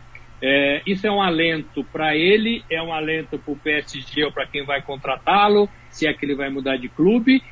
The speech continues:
e também pra seleção brasileira, né? Agora ele coloca na cabeça um outro objetivo, que é classificar, ajudar o Brasil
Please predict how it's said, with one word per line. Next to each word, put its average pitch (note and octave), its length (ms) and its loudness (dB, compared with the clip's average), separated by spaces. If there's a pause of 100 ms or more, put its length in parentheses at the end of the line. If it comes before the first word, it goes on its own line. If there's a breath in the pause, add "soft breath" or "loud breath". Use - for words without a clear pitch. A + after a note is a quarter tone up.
(120 loud breath)
e A#3 120 2
também G#3+ 300 4
pra A3+ 180 -2
seleção A3 420 -2
brasileira, G3 600 0
né? C3+ 100 -6
Agora D3 240 -4
ele G3 120 2
coloca F3 380 0
na D#3+ 140 -6
cabeça D#3 460 -4
um F#3 80 -2
outro F#3 280 -2
objetivo, E3+ 800 -4 (360 loud breath)
que F3 80 4
é E3+ 80 2
classificar, E3+ 760 2
ajudar C#3+ 320 2
o G3+ 60 2
Brasil E3+ 600 0